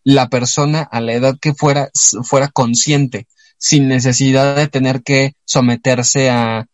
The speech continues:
análisis médicos, a, a, ¿sabes? Porque además para una perso-, ponle tú un adolescente de doce años, ¿no?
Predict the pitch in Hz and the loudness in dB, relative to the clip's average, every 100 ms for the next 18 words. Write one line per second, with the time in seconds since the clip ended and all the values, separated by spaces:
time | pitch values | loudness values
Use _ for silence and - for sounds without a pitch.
0 | _ - 127 127 127 127 - 117 127 131 | _ -2 0 2 0 0 -2 -2 0 2
1 | 131 120 131 131 123 117 101 73 107 104 | 0 0 0 0 0 -4 -4 -6 -4 -4
2 | 104 104 - _ _ - 143 160 156 151 | -4 -6 -12 _ _ -4 -2 -2 -2 -2
3 | 151 139 151 156 190 185 175 170 185 185 | 0 0 0 -2 -2 0 0 0 -2 -4
4 | 147 147 135 139 - 175 185 196 196 190 | -6 -2 -2 -2 0 -2 0 0 2 2
5 | 156 127 135 127 120 120 - 120 104 - | 2 0 -2 -2 0 0 0 -2 -4 -10
6 | - _ _ _ _ _ _ 123 123 147 | -16 _ _ _ _ _ _ 2 2 2